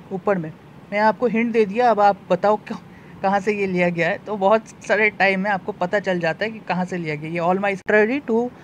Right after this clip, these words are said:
that of his father in All My Sons", तो क्रिस का कॉन्ट्ररी कैसे कैरेक्टर है इसके बारे में आपको बताना है All My Sons में। अब देखिएगा फादर का कैरेक्टर कुछ और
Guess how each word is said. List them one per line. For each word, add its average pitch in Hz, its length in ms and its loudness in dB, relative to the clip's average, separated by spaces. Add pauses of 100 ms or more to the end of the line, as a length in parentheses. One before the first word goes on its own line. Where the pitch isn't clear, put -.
(260)
that 202 160 6
of 208 140 4
his 226 200 4
father 202 320 4
in - 60 -6
All 180 200 4
My 175 220 0
Sons", 147 220 -6
तो - 60 -8
क्रिस - 280 -4
का 277 140 0
कॉन्ट्ररी 214 500 0
कैसे 208 280 0
कैरेक्टर 180 480 -2
है 240 120 -4
इसके 196 220 -8
बारे 180 200 2
में 202 100 -2
आपको 180 200 -4
बताना 170 360 -2
है 196 180 -4 (340)
All 190 180 4
My 196 220 0
Sons 151 260 -6
में। 110 120 -14 (220)
अब 190 100 2
देखिएगा 247 340 0
फादर 214 380 0
का 247 80 -2
कैरेक्टर 208 400 -2
कुछ 233 180 -4
और 208 240 6